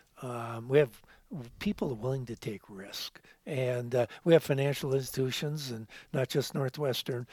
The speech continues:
um, willing to, um, help them with the risks on it. Um, we have a good young workforce that stays. You know, that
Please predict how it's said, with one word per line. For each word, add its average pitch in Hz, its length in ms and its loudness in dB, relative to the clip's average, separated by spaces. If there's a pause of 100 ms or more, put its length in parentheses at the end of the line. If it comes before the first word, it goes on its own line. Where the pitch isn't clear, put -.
(240)
um, 139 220 2
willing 147 300 6
to, 127 320 2 (200)
um, 139 180 -4
help 160 360 -2
them 98 200 -4
with 101 180 -8
the - 100 -10
risks - 440 -4
on 107 220 -8
it. - 160 -10 (260)
Um, 120 400 0 (400)
we 156 140 8
have 131 160 10
a 117 140 4 (800)
good 160 440 8 (140)
young 135 560 2
workforce 139 840 2
that 110 220 -6
stays. 123 840 -2 (320)
You 151 60 2
know, 143 100 6
that 185 200 8